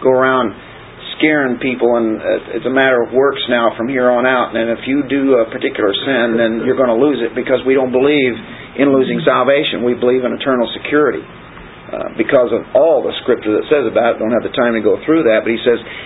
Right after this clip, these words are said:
now, well, this is on the other side, though. If you want to show, if, if you want to show outwardly that you're a believer, you're gonna have works, James says. Jesus says, along the same lines, he's saying that you abide in my word.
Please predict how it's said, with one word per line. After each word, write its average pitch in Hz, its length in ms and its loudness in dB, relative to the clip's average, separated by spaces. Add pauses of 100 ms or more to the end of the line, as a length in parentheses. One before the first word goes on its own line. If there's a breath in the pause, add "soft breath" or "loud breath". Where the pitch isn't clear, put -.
(140 loud breath)
now, 147 260 2 (240)
well, 151 160 2 (140)
this 160 260 -2
is 156 80 -4
on 147 160 2
the 143 80 4
other 131 160 -2
side, 151 160 2
though. - 160 -4 (220)
If 160 100 -2
you 220 80 -2
want 262 160 2
to 165 120 0 (180)
show, 214 260 2
if, 151 180 0 (300 loud breath)
if 190 160 2 (160)
you 277 160 4
want 285 240 2
to 175 60 0 (240)
show 240 340 2 (320)
outwardly 107 800 0 (960)
that 170 180 2
you're 196 160 2
a 151 80 0
believer, 165 380 4
you're 175 180 0
gonna 190 160 0
have 175 320 -2
works, 156 300 2 (100)
James 139 320 0
says. 104 160 0 (160)
Jesus 240 380 0 (100)
says, 190 180 2 (460 loud breath)
along 196 320 2
the 185 80 -2
same 190 240 0
lines, 175 400 2
he's 175 240 0
saying 185 320 0 (240 loud breath)
that 180 240 2
you 196 160 4
abide 180 720 2
in 143 160 2
my 127 240 2
word. 120 400 2